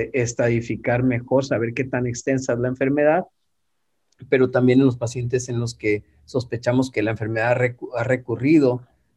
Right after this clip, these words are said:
eh, a través de que se incrementa el antígeno prostático y que, bueno, en pacientes que ya han sido operados.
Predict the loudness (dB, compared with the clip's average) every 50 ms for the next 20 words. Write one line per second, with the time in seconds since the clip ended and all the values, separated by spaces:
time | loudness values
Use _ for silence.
0 | _ _ -4 -2 0 0 0 0 0 0 -2 -2 -2 -2 -2 -2 -2 -2 -2 0
1 | 2 2 2 2 2 2 0 0 0 -2 -8 -6 -4 -2 -2 -2 -2 -2 -2 0
2 | 0 0 0 0 0 0 -2 -2 -4 -6 -8 -8 -6 -4 -2 -2 -4 -6 -6 -8
3 | -6 -6 -4 -2 0 0 0 0 -2 -6 -8 -8 -6 -8 -8 -8 -12 _ _ _
4 | _ _ _ _ _ _ _ -4 -2 -2 -2 -4 -6 -2 0 0 2 2 2 0
5 | 0 0 -2 -2 -2 0 0 0 0 -2 -2 -4 -4 -4 -6 -6 -6 -6 -4 -2
6 | -2 -2 -4 -4 -2 -2 -2 -2 0 0 2 2 4 4 2 2 0 -2 -6 -12